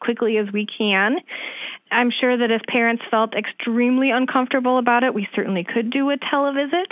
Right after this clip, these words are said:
but we do also enjoy seeing those patients face-to-face. We're trying to keep our visits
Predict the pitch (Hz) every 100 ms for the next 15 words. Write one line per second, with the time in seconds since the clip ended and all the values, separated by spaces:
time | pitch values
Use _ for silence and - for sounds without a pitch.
0 | - - - - - 240 - 247 254 262
1 | 262 247 254 254 233 233 226 226 226 226
2 | 240 233 220 220 - 233 - 233 - 240
3 | 226 - - 233 233 349 - - - -
4 | - - - 220 - 254 254 247 262 233
5 | 233 220 226 233 233